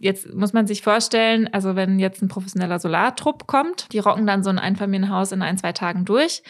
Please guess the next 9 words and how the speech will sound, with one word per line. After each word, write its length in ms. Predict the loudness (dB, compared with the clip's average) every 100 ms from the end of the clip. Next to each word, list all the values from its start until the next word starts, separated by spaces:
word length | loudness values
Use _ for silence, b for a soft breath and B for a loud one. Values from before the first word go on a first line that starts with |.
| B B
Wenn 180 | -2 2
wir 100 | 4
jetzt 200 | 4 4
mit 100 | 0
Laien 360 | 2 2 2 0
arbeiten, 720 | 0 0 2 0 -2 -2 0
dann 200 | 4 4
dauert 280 | 4 2 2
das 180 | -2